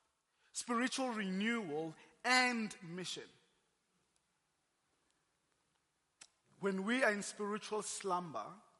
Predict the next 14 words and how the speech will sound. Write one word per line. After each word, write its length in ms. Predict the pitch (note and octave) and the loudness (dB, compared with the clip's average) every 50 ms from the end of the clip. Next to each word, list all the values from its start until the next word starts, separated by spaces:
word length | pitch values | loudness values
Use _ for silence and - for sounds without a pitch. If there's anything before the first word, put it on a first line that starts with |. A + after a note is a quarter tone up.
| _ _ _ _ _ _ _ _ _ _ _ _ - - - - | _ _ _ _ _ _ _ _ _ _ _ _ -20 -20 -14 -8
we 160 | F3 F#3+ G3+ | -2 2 2
are 80 | F#3+ F#3+ | 4 4
automatically 920 | F3 F#3+ G3 - - F#3+ F3 F#3 G3+ A3+ A3+ - - A#3 - - E3+ F#3 F3+ | 2 0 -4 -6 -6 -4 -2 0 2 2 2 0 -2 -4 -4 -6 -8 -6 -6
in 220 | F3+ F3 F3 E3 F3 | -6 -6 -6 -4 -4
mission 340 | G3 F3+ - - F3 D#3+ | -4 -4 -4 -6 -8 -10
slumber 400 | D3 - - D#3+ C3 A#2+ A#2+ G2 D#2+ - _ _ _ _ _ _ _ _ _ _ _ _ _ _ _ _ _ _ _ _ _ _ _ _ _ _ _ _ _ _ _ _ _ _ _ _ _ _ _ _ _ - - - - | -12 -12 -10 -10 -10 -10 -10 -14 -20 -20 _ _ _ _ _ _ _ _ _ _ _ _ _ _ _ _ _ _ _ _ _ _ _ _ _ _ _ _ _ _ _ _ _ _ _ _ _ _ _ _ _ -20 -14 -6 -2
as 240 | G3 G#3+ A3 E3+ G3 | -2 0 0 -2 -4
a 40 | |
community. 580 | - - E3+ D#3 D3+ C#3+ C#3 B2+ A#2+ - - - - _ _ _ _ _ _ _ _ _ _ _ _ _ _ _ _ _ _ _ _ _ _ _ _ _ _ _ _ _ _ _ - - - - - - - - D#3 - | -8 -8 -8 -10 -8 -8 -10 -10 -14 -16 -18 -20 -20 _ _ _ _ _ _ _ _ _ _ _ _ _ _ _ _ _ _ _ _ _ _ _ _ _ _ _ _ _ _ _ -20 -20 -20 -20 -20 -20 -18 -18 -2 2
I 80 | F#3+ G#3+ | 4 4
actually 280 | A#3+ A3+ - D#4+ D#4 - | 4 4 2 -2 -2 0
thought 200 | - D4+ C#4 C4+ | 4 6 6 6
about 320 | G#3+ G#3+ G3+ F#3+ F3+ - | 6 4 2 0 0 0
this 720 | - G3 F#3+ F3+ - - - - - - - - - - | -2 -2 0 -2 -4 -4 -4 -6 -6 -8 -8 -10 -10 -12